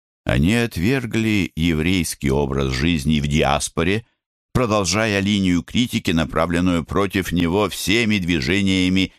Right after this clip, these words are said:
стремившимися модернизировать еврейскую улицу со времён Хаскалы. Они изображали вырождавшееся еврейское общество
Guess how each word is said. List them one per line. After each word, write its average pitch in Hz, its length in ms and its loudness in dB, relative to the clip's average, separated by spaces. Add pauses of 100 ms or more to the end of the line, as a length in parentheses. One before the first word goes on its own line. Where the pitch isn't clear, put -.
(300)
стремившимися 101 1040 2
модернизировать 90 1120 0
еврейскую 76 800 0
улицу 92 460 2
со 82 160 -2
времён 82 480 0
Хаскалы. 87 760 -2 (680)
Они 73 340 2
изображали 127 1080 -2
вырождавшееся 101 1300 0
еврейское 73 680 0
общество 82 720 -2